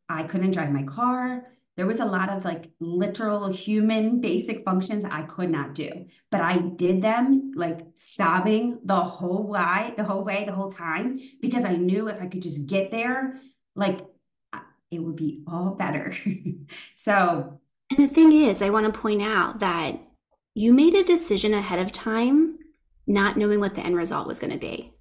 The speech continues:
Speaker 2: Right? And I think that's something that we need to remember, that we need to have our own back.
Speaker 1: Yeah.
Speaker 2: Right? As moms.
Speaker 1: Mm-hmm.
Speaker 2: We need to make decisions and just believe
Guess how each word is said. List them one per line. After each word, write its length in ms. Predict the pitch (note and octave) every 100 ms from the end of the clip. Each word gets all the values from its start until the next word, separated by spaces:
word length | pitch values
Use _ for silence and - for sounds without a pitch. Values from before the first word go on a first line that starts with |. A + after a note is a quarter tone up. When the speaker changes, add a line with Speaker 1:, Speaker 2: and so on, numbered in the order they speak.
| _ _ _ _ _ _ _ _ _ _ _ _ _ _ _
Speaker 2:
Right? 300 | G3 A3 C4+
And 160 | G#3+ A3+
I 120 | G#3+
think 200 | A#3+ C4
that's 160 | C4 B3
something 360 | A#3 A3 A3
that 180 | G#3 G3
we 100 | G#3
need 240 | G3+ G3 F#3+
to 140 | -
remember, 460 | F#3+ F#3 F#3 F#3+ F3
that 420 | E3+ E3 E3+ - - _ _ _ _ - - - -
we 80 |
need 140 | A3+ A3
to 60 |
have 180 | A#3 G#3+
our 100 | G#3+
own 160 | F#3 F3+
back. 440 | - - - - - _ _ _ _ _ _ _
Speaker 1:
Yeah. 160 | - C#3
Speaker 2:
Right? 240 | F#3 G#3 -
As 120 | G3+
moms. 500 | F3 C#3 - - - _ _ _ -
Speaker 1:
Mm-hmm. 400 | F3 D#3+ D#3+ F3+
Speaker 2:
We 80 | F#3+
need 160 | G3+ -
to 60 | B3+
make 160 | A3+
decisions 840 | A3+ G#3+ F#3+ F3+ F#3+ G#3+ C4+ - - - _ _ -
and 180 | G#3
just 320 | F#3 G3 G3 -
believe 920 | A3 G3 F#3 F3+ F#3 G#3 A#3+ -